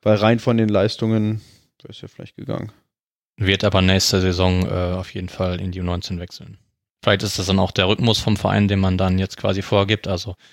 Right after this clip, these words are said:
Speaker 2: jetzt das Jahr U siebzehn, dann zwei Jahre U neunzehn, dann ist er ja sechzehn, siebzehn und das dann eben genau das Alter, wo dann vielleicht auch der Übergang stattfinden soll.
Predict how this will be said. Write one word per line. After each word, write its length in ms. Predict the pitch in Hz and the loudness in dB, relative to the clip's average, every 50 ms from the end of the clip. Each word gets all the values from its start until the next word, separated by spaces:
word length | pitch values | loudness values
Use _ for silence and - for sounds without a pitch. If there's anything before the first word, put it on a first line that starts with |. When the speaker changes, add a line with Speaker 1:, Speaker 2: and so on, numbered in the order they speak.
| _ _ _ _ _ _ _ _ - | _ _ _ _ _ _ _ _ -18
Speaker 2:
jetzt 160 | 107 - - | -16 -12 -8
das 120 | - 95 - | -6 -2 0
Jahr 160 | 107 98 95 | 2 2 2
U 60 | 101 92 | 2 2
siebzehn, 500 | - 113 - - - - 110 107 104 95 | 0 -2 -4 -2 0 2 2 4 4 2
dann 220 | 95 98 98 95 | 2 2 0 -2
zwei 200 | - - - 95 | -2 -2 0 2
Jahre 260 | 92 95 95 90 92 | 2 2 2 2 2
U 100 | 90 90 | 0 0
neunzehn, 600 | 90 92 98 107 104 - - 113 110 107 107 104 - - - - - _ _ _ _ _ _ _ _ | 2 2 2 2 2 0 0 0 2 2 2 0 0 -4 -10 -20 -20 _ _ _ _ _ _ _ _
dann 240 | - 92 87 90 | -6 -4 -4 -4
ist 200 | 101 104 - - | -4 -6 -6 -4
er 200 | - 104 107 104 | -2 0 2 2
ja 800 | 101 98 98 98 98 98 98 98 98 98 98 98 95 95 92 95 | 4 4 4 4 4 4 4 4 4 2 2 2 2 2 0 0
sechzehn, 520 | 92 92 98 92 95 - - - - 98 90 | -2 -4 -6 -8 -8 -8 -8 -8 -6 -6 -4
siebzehn 580 | 92 107 - - - 127 120 117 113 113 - | -4 -6 -8 -4 0 2 4 4 4 4 2
und 500 | - - 98 95 92 - - - - - | 2 2 2 2 2 0 -2 -8 -8 -6
das 200 | - 92 - - | -6 -6 -4 -4
dann 160 | - 107 98 98 | -2 -2 0 0
eben 240 | 95 95 95 92 | 0 0 0 0
genau 180 | 90 87 92 95 | 0 2 2 2
das 180 | 95 87 - - | 2 2 0 -2
Alter, 300 | - 95 92 - 92 92 | -4 -4 -2 -2 -2 -2
wo 80 | 95 | 0
dann 160 | 92 92 92 | 0 0 -2
vielleicht 240 | - - 98 92 - | -2 -4 -6 -8 -8
auch 80 | - - | -12 -14
der 140 | - - - | -14 -6 0
Übergang 560 | 104 101 98 98 98 95 95 95 95 95 - - | 2 4 4 6 6 6 4 4 4 2 -2 -4
stattfinden 640 | - - - - - - - - - - 98 101 | -10 -10 -8 -8 -10 -10 -12 -12 -6 -2 0 2
soll. 320 | 95 95 95 95 95 92 | 2 4 4 4 4 2